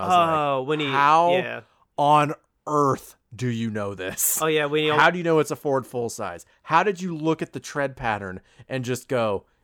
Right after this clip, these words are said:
Speaker 1: 'Yeah, that's, that's Continental tires'? How did you know this?"
Speaker 2: 'Cause he's got
Speaker 1: But,
Speaker 2: Will, he's
Speaker 1: um,
Speaker 2: got Will Graham's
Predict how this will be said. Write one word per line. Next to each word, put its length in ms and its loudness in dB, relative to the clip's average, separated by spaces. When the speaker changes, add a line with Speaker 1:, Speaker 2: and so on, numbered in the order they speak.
Speaker 1:
'Yeah, 240 0
that's, 300 -4
that's 220 -6
Continental 520 -10
tires'? 460 -18
How 760 4
did 220 -4
you 80 -6
know 220 -6
this?" 220 -16
Speaker 2:
'Cause 120 -8
he's 160 -10
got 220 0
Speaker 1:
But, 260 2
Speaker 2:
Will, 120 -6
he's 100 -2
Speaker 1:
um, 60 -6
Speaker 2:
got 180 2
Will 140 2
Graham's 640 -4